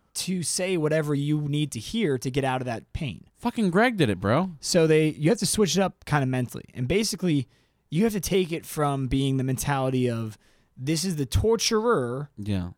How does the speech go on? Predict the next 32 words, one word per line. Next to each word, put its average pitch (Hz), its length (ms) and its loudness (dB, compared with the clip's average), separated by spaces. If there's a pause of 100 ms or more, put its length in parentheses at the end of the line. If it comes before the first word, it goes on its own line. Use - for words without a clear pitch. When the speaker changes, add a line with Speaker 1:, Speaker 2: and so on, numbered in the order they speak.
(460)
Speaker 1:
torturing 254 800 2
me," 202 380 -4 (240)
you 127 120 -2
know? 131 200 0
Speaker 2:
Mm-hmm. 120 100 -4 (480)
Speaker 1:
This 180 140 2
is 202 100 2
a 160 80 4
versus. 139 500 2
This 143 80 0
is 139 60 0
a 139 60 2
one 147 240 2
v 139 160 2
one 131 260 -2
kinda 107 260 -8
thing. - 280 -16 (640)
They 180 240 0
change 220 580 -2
it 113 220 -6 (440)
to 143 520 -2
the 151 260 -6
interrogatee, 170 1120 -2 (280)
Speaker 2:
The, 95 300 -10
Speaker 1:
the 143 80 -8
Speaker 2:
uh, 131 40 -4
Speaker 1:
prisoner, 135 640 0 (100)
Speaker 2:
yeah. 113 340 -2 (840)
Speaker 1:
is 139 160 0
punishing 202 680 -2
themselves. - 760 -4 (220)
Speaker 2:
<sighs> - 80 -20